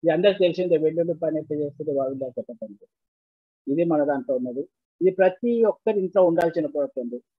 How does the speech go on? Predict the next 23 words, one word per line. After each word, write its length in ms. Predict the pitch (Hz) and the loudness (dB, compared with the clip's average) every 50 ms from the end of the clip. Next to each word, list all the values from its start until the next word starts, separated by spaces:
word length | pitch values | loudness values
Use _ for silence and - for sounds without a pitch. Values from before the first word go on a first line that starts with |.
| _ _ _ _ - | _ _ _ _ -6
ఇది 100 | 156 175 175 | -4 -2 0
నేను 140 | 180 180 160 170 | 0 0 0 0
ఖచ్చితంగా 420 | 156 156 - 180 175 190 185 185 170 160 | -2 -2 -4 -2 0 0 2 2 2 2
అందరికి 240 | 160 170 165 170 160 156 143 | 2 2 2 2 0 0 0
నామినేట్ 340 | 143 160 156 151 143 - 135 123 | 0 0 0 -2 -2 -4 -6 -8
చేస్తాను. 360 | 120 - - 113 113 113 110 - _ _ _ _ _ _ _ _ _ _ _ _ _ _ _ _ _ _ _ - | -8 -8 -10 -12 -12 -12 -16 -18 _ _ _ _ _ _ _ _ _ _ _ _ _ _ _ _ _ _ _ -4
తక్కువ 280 | 165 175 - - 202 190 | -4 -2 2 2 4 4
రేటుకి 380 | 196 190 190 180 185 - 165 180 175 | 6 4 4 2 0 -2 0 0 0
వస్తుంది, 340 | 170 - 180 170 156 165 175 190 - _ _ _ _ _ _ _ _ _ _ - 131 | 0 0 -4 -6 -4 -4 -6 -8 -12 _ _ _ _ _ _ _ _ _ _ -10 -6
ఆర్గానిక్ 480 | 139 160 170 170 175 180 180 - 185 175 170 160 151 | -4 -2 0 0 0 -2 -4 -2 -2 0 0 0 0
వెల్లుల్లి 340 | 147 147 160 160 165 175 170 165 | 0 2 2 2 2 0 -2 -2
ఉన్నది 220 | 165 160 160 165 151 160 | -2 -4 -4 -4 -4 -4
కాబట్టి 380 | 147 147 151 151 147 - 156 151 160 - _ _ _ _ _ _ _ _ - 156 170 | -2 -2 -2 -2 -4 -6 -8 -10 -10 -12 _ _ _ _ _ _ _ _ -2 0 2
ఎలాంటి 440 | 185 214 220 220 226 233 226 226 202 190 175 | 4 6 6 6 6 6 4 4 4 4 4
నరాల 280 | 170 175 185 196 202 196 185 190 | 4 6 6 6 4 2 2 2
నొప్పులండి, 480 | 175 165 - 196 185 165 147 120 110 - _ _ _ _ _ _ 247 | 0 0 0 -2 -2 -2 -2 -2 -6 -12 _ _ _ _ _ _ -8
ఎంత 240 | 151 180 185 - 220 202 190 - - | -6 -6 -4 0 0 -2 -2 -2 -2
పాత 220 | 185 185 196 202 - 208 196 | 0 0 0 0 0 0 0
నరాల 240 | 190 175 180 185 180 185 | 2 2 2 2 2 0
నొప్పులైనా 380 | 185 165 - 170 165 165 165 165 160 156 | -4 -6 -4 -2 -2 -2 -2 -2 -4 -4
సరే 200 | 147 139 160 170 185 - _ _ _ _ _ _ _ _ _ _ _ _ _ - | -2 -2 -2 -2 -4 -6 _ _ _ _ _ _ _ _ _ _ _ _ _ 2
గ్యారెంటీడ్ 540 | 190 190 202 214 226 226 226 226 226 226 214 | 4 4 6 6 4 4 4 4 4 4 4
గా 60 | 220 | 2